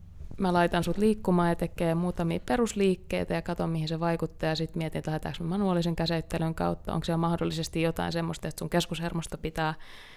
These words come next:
susta vähän turhan lujasti kiinni? Pitääkö sitä ensin purkaa, että päästään työstää sitä ongelmaa? Vai lähdetäänkö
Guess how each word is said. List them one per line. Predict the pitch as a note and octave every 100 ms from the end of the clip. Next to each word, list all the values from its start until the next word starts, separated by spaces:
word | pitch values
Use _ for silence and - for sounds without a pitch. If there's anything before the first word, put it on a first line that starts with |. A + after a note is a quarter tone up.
| - -
susta | - - E3
vähän | E3 D#3+
turhan | G3+ F3+ E3+
lujasti | E3+ E3+ - E3+ -
kiinni? | - E3 D#3+ D#3+
Pitääkö | D#3+ D#3 D3+
sitä | F#3+ F#3 F3+
ensin | E3 E3
purkaa, | D#3+ D#3+ E3 D#3+
että | D#3+
päästään | E3 D#3+ - E3+
työstää | E3+ E3 D#3+ - F3
sitä | - F3
ongelmaa? | D#3+ D#3+ E3 E3 E3 - - - - -
Vai | - - -
lähdetäänkö | A3+ F3+ G3 F#3+ -